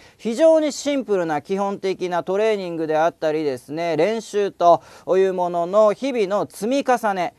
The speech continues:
適切な練習を適切な量、適切な時期にやっている。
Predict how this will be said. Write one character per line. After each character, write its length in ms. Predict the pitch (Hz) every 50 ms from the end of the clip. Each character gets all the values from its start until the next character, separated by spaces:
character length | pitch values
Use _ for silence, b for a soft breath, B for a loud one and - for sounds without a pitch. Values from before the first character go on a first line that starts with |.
| _ _ _
適 260 | - 220 247 247 -
切 380 | - - - 294 294 294 - 233
な 180 | 277 285 277 277
練 260 | 269 269 269 269 262
習 340 | - - - 240 254 254 254
を 380 | 254 254 269 277 277 277 269 -
適 320 | - - 220 233 226 -
切 400 | - - 285 277 262 - 240 254
な 220 | 262 262 254 240
量、 320 | 220 196 269 285 262 220 165
適 280 | - - 214 220 -
切 240 | - 262 269 240 220
な 180 | 247 254 247 214
時 300 | 147 123 147 220 302 311
期 120 | 302 349 330
に 180 | 311 277 214
や 140 | 196 180 170
っ 60 | 165
て 280 | - _ - 175 160 143
い 60 | 131
る。 160 | 123 107 -